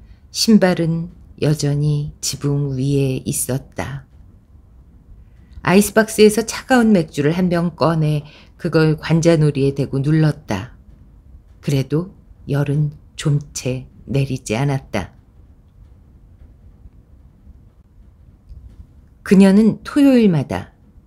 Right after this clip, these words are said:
번화한 쿠담 거리에 서 있는 홀브레이트를 스쳐 지나갔다. 광고판을 뒤집어 쓴 그에게 시위라도 하듯. 홀브레이트는 주말에 일을 쉬고 그녀를 기다렸다.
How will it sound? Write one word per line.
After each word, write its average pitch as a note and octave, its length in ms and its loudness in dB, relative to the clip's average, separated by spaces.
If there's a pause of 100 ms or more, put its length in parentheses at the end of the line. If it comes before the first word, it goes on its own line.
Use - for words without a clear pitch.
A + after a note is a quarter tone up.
(200)
번화한 E3 600 0 (100)
쿠담 G#3+ 500 2
거리에 C3+ 380 -2
서 E3+ 180 -4
있는 C#3+ 300 -2
홀브레이트를 F#3+ 960 0
스쳐 - 380 -6
지나갔다. - 720 -4 (920)
광고판을 G#3+ 640 4
뒤집어 F3 340 0
쓴 F3+ 300 -2
그에게 C3+ 500 -2
시위라도 D3+ 680 0
하듯. - 380 -8 (1120)
홀브레이트는 D#3+ 800 0 (240)
주말에 D3 640 0
일을 D#3 380 0
쉬고 C#3 600 -4 (100)
그녀를 D#3 380 0
기다렸다. - 800 -6